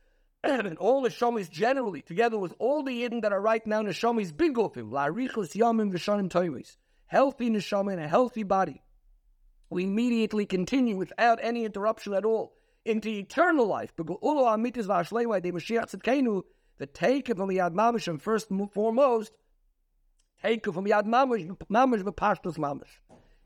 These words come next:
Interesting to point out again in a footnote over here, where it says that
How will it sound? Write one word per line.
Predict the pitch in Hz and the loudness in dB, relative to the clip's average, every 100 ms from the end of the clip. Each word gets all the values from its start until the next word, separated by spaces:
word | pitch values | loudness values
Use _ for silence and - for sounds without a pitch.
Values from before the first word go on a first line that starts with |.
| - | 2
Interesting | 247 214 190 185 | 2 2 -2 -4
to | 147 | -2
point | 196 165 | -2 2
out | 170 151 | 2 2
again | 135 208 208 | 0 0 0
in | 147 | -2
a | |
footnote | - 208 196 190 | -4 -6 -2 -2
over | 160 143 | -2 -2
here, | 170 226 262 - _ _ _ | 0 2 0 -4 _ _ _
where | 151 151 | -4 -4
it | |
says | - 220 185 | 0 0 0
that | 165 | -4